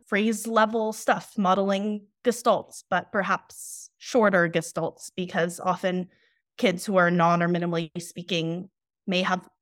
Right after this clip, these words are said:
trouble accessing verbal language. So if we make it shorter and more accessible, they might be able to coordinate it easier and access it faster over time. So short gestalts like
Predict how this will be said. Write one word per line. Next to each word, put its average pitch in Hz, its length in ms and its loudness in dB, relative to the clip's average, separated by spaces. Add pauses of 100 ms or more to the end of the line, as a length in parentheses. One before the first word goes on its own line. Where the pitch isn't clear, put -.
(120)
trouble 277 300 4
accessing 220 680 0
verbal 175 280 0
language. 160 460 -2
So 175 460 0 (920)
if 202 200 -2
we 202 100 2
make 180 300 2
it 170 300 -2
shorter 240 440 6
and 190 160 4
more 180 160 2
accessible, 196 560 -2
they 185 100 2
might 170 240 2
be 180 60 -4
able 170 180 -4
to 185 80 -4
coordinate 165 540 -2
it 175 260 -6 (520)
easier 170 640 4 (100)
and 165 240 -2
access 185 380 -2
it - 200 -4
faster 165 600 -6 (100)
over 165 220 -4
time. 147 320 -2
So 165 320 -6 (300)
short - 280 2
gestalts 202 460 2
like 262 260 2